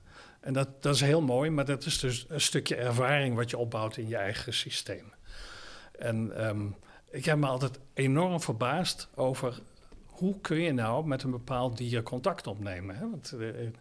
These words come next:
eh, soms, eh, lees ik iets in de krant, eh, van een, eh, een, een, een, een hond in het openbaar vervoer in Istanbul die daar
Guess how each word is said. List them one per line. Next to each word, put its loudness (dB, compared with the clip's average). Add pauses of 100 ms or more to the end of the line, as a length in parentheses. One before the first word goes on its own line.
(800)
eh, -6 (120)
soms, -2
eh, -2 (400)
lees 2
ik -2
iets -2
in -4
de -6
krant, -4
eh, -6 (260)
van -6
een, -6
eh, -4 (680)
een, -6
een, -6 (500)
een, -6
een -2
hond 0
in -2
het -6
openbaar -4
vervoer -4
in -4
Istanbul -2
die -8
daar -4